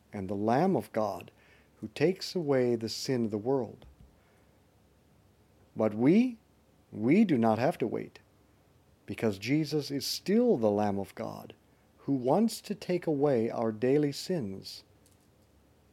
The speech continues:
in the Mass, in the Eucharist, where the temple of God is made present, the body of Christ. And the Catechism teaches us that receiving the Eucharist separates us from sin.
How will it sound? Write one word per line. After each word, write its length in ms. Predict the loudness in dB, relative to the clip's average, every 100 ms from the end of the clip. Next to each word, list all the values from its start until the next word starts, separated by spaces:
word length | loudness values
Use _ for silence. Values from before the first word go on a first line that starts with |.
| -2
in 140 | 2
the 80 | 4
Mass, 680 | 4 4 2 -4 -14 -16 -18 _ _ _ _ _
in 160 | -2 0
the 100 | 0
Eucharist, 760 | 0 -4 -10 -16 -16 -16 -18 -20 _ _ _ _ _ _ _ _ _
where 120 | -4
the 100 | -2
temple 460 | -2 0 0 2 2
of 140 | 2
God 340 | 4 6 6 2
is 160 | -2
made 280 | -2 -2 -4
present, 640 | -2 -2 -2 -12 -20 -20 -20 _ _ _ _ -8
the 80 | -4
body 400 | 2 2 2 -2
of 140 | -6
Christ. 540 | -8 -10 -10 -14 -16 -20 _ _ _ _ _ _ _ _ _ _ _ _ -6
And 80 | -2
the 60 |
Catechism 580 | 6 8 8 6 4 2
teaches 400 | 2 0 2 4
us 220 | 6 4
that 180 | 4 4
receiving 600 | 4 0 2 4 6 6
the 80 | 6
Eucharist 600 | 6 4 4 4 4 0
separates 720 | -2 4 4 4 4 4 4
us 140 | 0 0
from 240 | 0 0
sin. 400 | 4 4 4 2